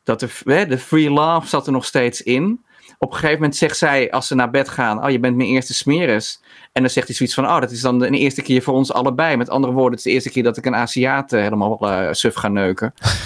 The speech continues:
Speaker 1: Ehm, dus, ehm, ook al zien we dat allemaal niet, want het is van, eh, eh,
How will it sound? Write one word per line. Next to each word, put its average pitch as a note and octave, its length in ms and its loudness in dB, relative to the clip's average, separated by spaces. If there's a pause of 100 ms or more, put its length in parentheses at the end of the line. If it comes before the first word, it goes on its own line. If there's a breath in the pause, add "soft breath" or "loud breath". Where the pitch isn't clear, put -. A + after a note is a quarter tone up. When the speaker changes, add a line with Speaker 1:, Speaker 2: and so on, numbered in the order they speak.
(140 loud breath)
Speaker 1:
Ehm, A#2 480 2 (340 loud breath)
dus, C#3+ 320 2
ehm, B2 420 2 (200)
ook - 180 0
al B2+ 80 2
zien C#3+ 200 2
we B2+ 60 4
dat B2+ 140 2
allemaal A#2+ 300 2
niet, B2+ 160 4
want A2 120 -8
het G#2+ 100 -10
is - 80 -8
van, A#2+ 240 -2
eh, B2+ 300 0
eh, D#3 60 -2